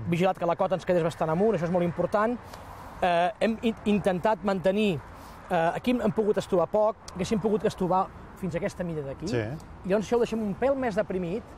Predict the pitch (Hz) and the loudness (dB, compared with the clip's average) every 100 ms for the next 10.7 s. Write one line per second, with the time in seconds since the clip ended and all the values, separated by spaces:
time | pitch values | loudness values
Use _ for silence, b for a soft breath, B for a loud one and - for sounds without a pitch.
0 | 127 117 139 - 185 208 - 185 196 165 | -10 -8 -8 -4 0 2 0 -2 -2 -2
1 | 147 123 120 139 269 254 220 226 214 202 | -2 -4 -6 -2 0 2 2 2 2 -2
2 | 180 202 196 196 214 240 214 - - - | 0 0 2 2 2 2 0 -4 -12 -14
3 | - - - - 156 143 143 135 135 127 | -18 -16 -14 -10 -8 -6 -6 -8 -8 -6
4 | 175 202 185 214 214 214 214 185 175 165 | -6 -4 0 0 2 2 2 2 0 -2
5 | - 170 147 147 190 214 - 117 101 107 | -4 -6 -4 -6 -6 -8 -6 -4 -2 -4
6 | - 175 220 214 202 208 214 185 170 151 | -6 -4 0 0 0 0 0 -2 -4 -4
7 | 165 - 185 113 107 139 139 185 - 156 | -6 -6 -4 -2 -2 -2 -4 -10 -10 -8
8 | 143 151 196 - 190 233 196 - 151 156 | -6 -4 -6 -6 -4 -4 -4 -8 -10 -8
9 | 147 139 151 135 143 196 - 165 143 - | -8 -6 -6 -6 -4 -4 -4 -6 -6 -8
10 | 107 147 107 - 98 - | -12 -8 -8 -8 -12 -12